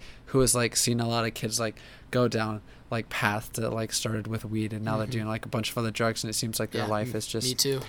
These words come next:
Speaker 1: totally awful. And not saying that if you do marijuana that your life is like that, 'cause that's definitely not the case. Um, and that doesn't define you, but I, I know, like,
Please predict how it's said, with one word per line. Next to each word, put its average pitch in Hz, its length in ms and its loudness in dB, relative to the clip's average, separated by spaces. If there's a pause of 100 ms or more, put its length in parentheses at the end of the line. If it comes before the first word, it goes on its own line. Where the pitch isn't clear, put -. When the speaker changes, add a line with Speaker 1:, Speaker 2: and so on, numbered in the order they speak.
(280)
Speaker 1:
totally 131 280 6
awful. 120 360 6 (240)
And 151 160 8
not 196 180 12
saying 185 200 8
that 165 120 6
if 147 120 4
you 131 80 2
do 135 120 6
marijuana 117 500 2
that 113 120 2
your 110 100 2
life 110 240 2
is 104 140 -4
like 101 160 -4
that, - 200 -10
'cause 123 100 -2
that's 120 220 8
definitely 123 320 8
not 104 200 2
the - 60 -2
case. 110 580 -2
Um, 110 240 0 (200)
and 120 140 2
that 120 100 2
doesn't 120 220 4
define 110 320 2
you, 107 120 0
but 113 240 4 (640)
I, 123 160 10
I 127 160 8
know, 127 240 8
like, 117 340 2